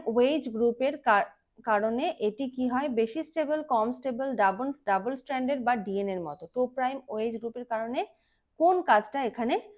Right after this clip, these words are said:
ঘটে? অ্যান্সার কি হবে? কম স্টেবল। ঠিক আছে, অ্যান্সার কি হবে? কম স্টেবল। নেক্সট,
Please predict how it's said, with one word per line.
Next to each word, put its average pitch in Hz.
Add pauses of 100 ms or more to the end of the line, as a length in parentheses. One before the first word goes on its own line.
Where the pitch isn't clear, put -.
(240)
ঘটে? 202
অ্যান্সার 202
কি 262
হবে? 262 (500)
কম 247
স্টেবল। 156 (760)
ঠিক 294
আছে, 311 (380)
অ্যান্সার 202
কি 240
হবে? 247
কম 185
স্টেবল। 160 (2750)
নেক্সট, 240